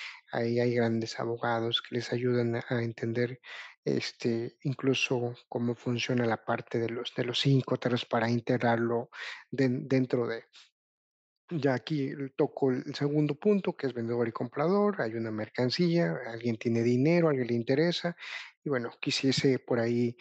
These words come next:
hacer este, este intercambio, ¿no? Recordemos por ahí que la, este, esta parte de, del contrato de compraventa internacional de mercaderías, pues, viene ahí de la, de la Convención de Viena. Creo que hasta ahí no hay ningún problema, todos ejecutamos,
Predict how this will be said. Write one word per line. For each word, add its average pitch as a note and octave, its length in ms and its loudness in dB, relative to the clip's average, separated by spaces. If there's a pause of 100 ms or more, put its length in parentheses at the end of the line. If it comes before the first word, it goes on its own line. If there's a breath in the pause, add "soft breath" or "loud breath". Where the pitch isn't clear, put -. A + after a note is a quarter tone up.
(240 loud breath)
hacer B2+ 300 0
este, B2+ 520 -2
este B2+ 320 0
intercambio, G#2+ 760 -2
¿no? A#2+ 480 -2 (320)
Recordemos D3+ 480 2
por D#3+ 160 2
ahí C#3+ 200 2
que - 140 -8
la, C3+ 260 -4 (520 loud breath)
este, B2 640 -2
esta C#3+ 300 -2
parte - 380 -2
de, B2 280 -2
del A#2 240 -6
contrato A#2+ 480 -2
de C#3+ 60 2
compraventa A#2+ 600 0
internacional A#2+ 560 -2
de B2+ 100 0
mercaderías, D#3 580 2
pues, C#3+ 180 -6
viene C3 240 2
ahí B2+ 80 2
de C3 140 2
la, B2+ 200 -10 (380 loud breath)
de C#3 140 0
la A#2 160 -2
Convención B2 640 0
de B2+ 100 2
Viena. A#2 420 -4
Creo F3+ 140 -6
que - 80 -16
hasta - 200 0
ahí F3+ 120 8
no E3+ 80 6
hay E3+ 60 6
ningún E3+ 180 4
problema, A3 540 4
todos B2+ 420 0
ejecutamos, F#3+ 920 2